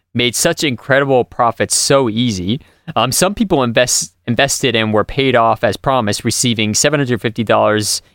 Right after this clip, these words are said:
interest on initial investments of twenty-five hundred dollars. Or, uh, uh, sorry, twelve hundred fifty dollars.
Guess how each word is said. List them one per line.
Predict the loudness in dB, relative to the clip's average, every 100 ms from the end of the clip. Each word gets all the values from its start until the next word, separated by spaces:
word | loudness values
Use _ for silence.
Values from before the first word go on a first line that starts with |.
| -4
interest | -2 0 0 0 0
on | 0
initial | 0 -2 -2 -2
investments | -2 -4 -6 -8
of | -8
twenty-five | -6 -6 -4 -2 -4 -8 _ _ -4
hundred | -4 -2 -6 -10
dollars. | -8 -2 -2 -2 -4 _ _ _ _ _ -2
Or, | 0
uh, | 2 2 0 0
uh, | 0 2
sorry, | 0 -2
twelve | 2 2 2
hundred | 0 -2 -2
fifty | -4 -6
dollars. | -14 -8 -6 -4 -6